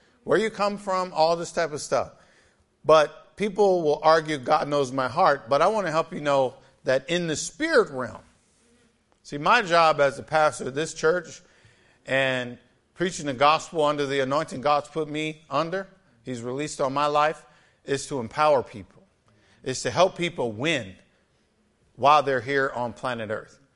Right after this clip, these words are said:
My anointing is not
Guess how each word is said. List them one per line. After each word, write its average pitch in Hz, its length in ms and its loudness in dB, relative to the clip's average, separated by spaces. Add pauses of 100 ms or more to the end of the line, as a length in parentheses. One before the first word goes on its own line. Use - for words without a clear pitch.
(560)
My 156 540 2 (160)
anointing 139 640 -4
is 107 180 -8
not 143 540 -2